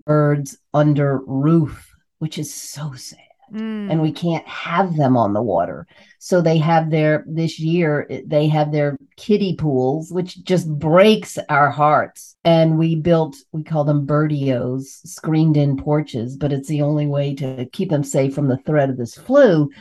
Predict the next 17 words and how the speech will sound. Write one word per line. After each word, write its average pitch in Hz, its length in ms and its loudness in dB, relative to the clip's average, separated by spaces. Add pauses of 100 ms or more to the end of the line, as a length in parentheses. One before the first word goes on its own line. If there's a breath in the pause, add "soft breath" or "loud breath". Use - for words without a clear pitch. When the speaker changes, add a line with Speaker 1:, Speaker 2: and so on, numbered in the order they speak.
(220 loud breath)
Speaker 1:
because 180 260 -2
what's 175 240 0
so, 160 400 0 (640)
so 156 380 -2
scary 160 880 -2
is 160 300 0
that 156 500 -2 (440 soft breath)
if 214 200 0
there 180 200 4
is 165 160 0
a 151 80 0
single 214 720 0
documented 147 800 -2 (180)
case - 840 -10 (680 soft breath)
on 147 680 4 (420)
a 135 360 0
property, - 920 -10